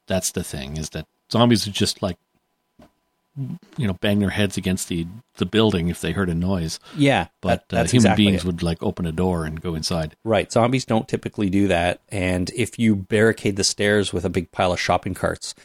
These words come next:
Speaker 2: there's no way they can get through that. They don't have the ability to, you know, reason and move them out of the way or anything like that. So
Speaker 1: Yeah. To be fair, I wouldn't be able to get past a big pile of shopping carts.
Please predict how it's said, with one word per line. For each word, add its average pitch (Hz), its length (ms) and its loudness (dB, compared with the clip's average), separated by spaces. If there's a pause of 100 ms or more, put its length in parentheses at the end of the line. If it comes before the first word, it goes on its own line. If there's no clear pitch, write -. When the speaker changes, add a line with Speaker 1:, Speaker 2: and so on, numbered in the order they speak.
(160)
Speaker 2:
there's 104 160 -2
no 113 140 6
way 104 200 6
they 87 120 2
can 95 160 -6
get 87 160 -4
through 98 180 -2
that. 87 180 -4
They 92 100 -6
don't 95 240 -2
have 90 320 -2
the 85 280 -2 (800)
ability 98 540 2
to, 90 580 -2 (280)
you 107 120 -2
know, 85 240 -2
reason 95 600 0
and 85 540 -6
move 101 280 2
them 95 120 2
out 90 120 2
of 90 60 -4
the 90 80 0
way 90 220 0
or 82 60 -2
anything 82 280 -8
like 80 180 -8
that. 82 260 -8
So 90 360 0 (200)
Speaker 1:
Yeah. 107 100 -2 (140)
To - 80 2
be 165 140 6
fair, 139 500 4 (400)
I 107 180 6
wouldn't 131 300 6
be 127 80 6
able 123 160 6
to 120 80 6
get 117 200 2
past 113 300 2
a 120 40 -4
big 110 200 2
pile 110 260 6
of 107 60 4
shopping 110 360 4
carts. 117 320 2